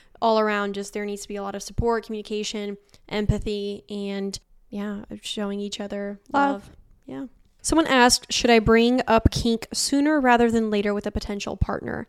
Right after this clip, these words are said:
Speaker 1: I say
Speaker 2: Sooner.
Speaker 1: yes, sooner. And this has actually come up recently. I had a friend of mine, he, he started seeing a girl, and I guess it wasn't until, like, three or four weeks in, or I don't remember how long. It, it, they'd been seeing each other for, like, a little bit, you know, not too long, but, like,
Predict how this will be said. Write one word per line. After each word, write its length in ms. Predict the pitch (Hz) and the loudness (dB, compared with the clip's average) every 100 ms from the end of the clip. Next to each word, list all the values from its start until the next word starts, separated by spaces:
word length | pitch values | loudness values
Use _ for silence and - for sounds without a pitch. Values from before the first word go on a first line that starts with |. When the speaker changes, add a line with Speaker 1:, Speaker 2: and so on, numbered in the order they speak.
| _ | _
Speaker 1:
I 240 | - 226 226 | -2 0 0
say 300 | 226 220 220 | -2 -2 0
Speaker 2:
Sooner. 280 | 320 262 208 | 2 2 0
Speaker 1:
yes, 420 | 196 - 214 - | -2 -4 -6 -6
sooner. 680 | - - 226 214 196 208 - - - - - | -4 -4 -2 -4 -6 -10 -8 -8 -8 -12 -4
And 260 | 302 320 | -2 -2
this 280 | - 294 392 | -4 -4 -4
has 80 | 349 | 0
actually 320 | 320 311 240 | 0 0 -4
come 140 | 220 226 | -4 -8
up 140 | 220 | -6
recently. 360 | 220 - 214 208 | -8 -8 -10 -4
I 80 | 233 | -2
had 80 | 247 | -4
a 40 | |
friend 220 | - 220 | -4 -6
of 60 | 214 | -4
mine, 340 | 214 208 202 | -6 -8 -8
he, 540 | 208 - 220 214 214 208 | -10 -8 -6 -6 -8 -8
he 120 | 247 | -4
started 380 | - 254 240 196 | 2 4 2 0
seeing 320 | - 247 233 | -2 0 2
a 80 | 226 | 2
girl, 480 | 214 208 202 208 208 | 2 2 2 0 -2
and 100 | 220 | -4
I 80 | 220 | -4
guess 240 | 220 226 233 | -2 -4 -4
it 80 | |
wasn't 300 | 208 220 220 | -2 -2 -2
until, 320 | 208 208 214 208 | -6 -4 -6 -4
like, 220 | 202 - | -6 -8
three 360 | - 233 233 226 | -4 -2 0 0
or 60 | |
four 280 | 220 226 220 | 0 -2 -2
weeks 340 | 220 214 - | -4 -6 -6
in, 560 | 240 220 214 214 214 214 _ _ _ | -4 -2 -4 -6 -8 -12 _ _ _
or 440 | 208 214 208 208 - | -4 0 0 -2 -4
I 80 | 226 | -8
don't 160 | 240 | -8
remember 240 | 240 247 233 | -6 -4 -2
how 140 | 220 | -2
long. 260 | 214 208 208 | -2 -4 -4
It, 120 | 247 | 0
it, 220 | 262 240 | 0 0
they'd 400 | 269 294 226 - | -2 -2 -6 -6
been 240 | 240 240 226 | -2 -2 -4
seeing 300 | - 226 220 | -6 -6 -6
each 140 | 220 | -6
other 140 | 220 | -6
for, 140 | 220 220 | -6 -6
like, 180 | 214 214 | -8 -8
a 40 | |
little 220 | 208 208 | -10 -10
bit, 340 | 208 208 - - | -8 -10 -10 -14
you 100 | 220 | -10
know, 160 | 208 208 | -10 -4
not 260 | 233 254 | 0 0
too 180 | - 262 | 0 0
long, 320 | 233 226 226 | 0 0 -2
but, 200 | 208 208 | -4 -6
like, 300 | 208 202 - | -4 -8 -10